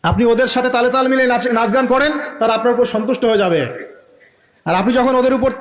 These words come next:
তালে তাল মিলাবেন না, লা ইলাহা ইল্লাল্লাহ মুহাম্মাদুর রাসূলুল্লাহ নিয়ে থাকবেন,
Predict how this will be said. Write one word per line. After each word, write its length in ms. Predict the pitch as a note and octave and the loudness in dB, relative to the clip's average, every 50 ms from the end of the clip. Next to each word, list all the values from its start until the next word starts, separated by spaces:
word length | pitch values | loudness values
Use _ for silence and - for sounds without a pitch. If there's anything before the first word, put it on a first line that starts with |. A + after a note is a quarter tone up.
| - - | -8 -4
তালে 180 | - A3 A#3+ B3+ | -2 -2 0 0
তাল 140 | C4 B3+ B3 | 0 2 2
মিলাবেন 320 | C4 C#4 C#4+ C#4+ C#4+ C#4+ | 2 2 2 2 2 0
না, 200 | C#4+ C#4+ C4+ G#3+ | 0 0 0 0
লা 200 | A3 B3+ C#4 C#4 | 0 2 2 2
ইলাহা 360 | C4 C4+ C#4+ D4 D4 C4 C4 | 2 2 2 2 2 2 2
ইল্লাল্লাহ 320 | C4+ C4+ C#4 C#4 C#4 C#4 C4 | 2 2 2 0 2 2 0
মুহাম্মাদুর 540 | B3 A#3 - C4+ D#4+ D#4+ D#4+ D4 C#4+ C#4+ | 0 0 0 -2 0 0 0 0 2 0
রাসূলুল্লাহ 340 | C4+ G#3+ - C#4 C4 C4+ C4 | 0 0 0 0 0 2 2
নিয়ে 120 | B3+ B3+ G#3 | 2 0 0
থাকবেন, 360 | A3 B3 A3+ B3 D4+ D#4+ | 0 0 2 2 2 2